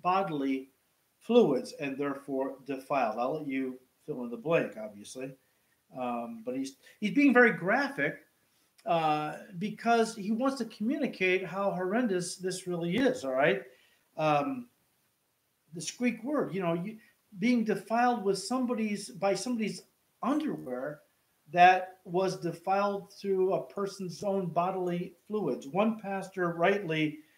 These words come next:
exhorted, he said, and I quote, "Just as no one wants to handle someone else's dirty underwear and be defiled physically, so we should be extremely wary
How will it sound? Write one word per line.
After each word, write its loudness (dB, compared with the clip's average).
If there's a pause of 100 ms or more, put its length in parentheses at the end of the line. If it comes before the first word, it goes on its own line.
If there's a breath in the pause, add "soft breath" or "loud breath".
(120)
exhorted, 0
he -6
said, -4
and -4
I 0
quote, 0 (440 soft breath)
"Just 6
as 2
no 6
one 4
wants 0
to -2
handle 2
someone 0
else's -2
dirty 0
underwear 2 (480 soft breath)
and 0
be -2
defiled 4
physically, 0
so 0
we 0
should -4
be -2
extremely 2
wary 2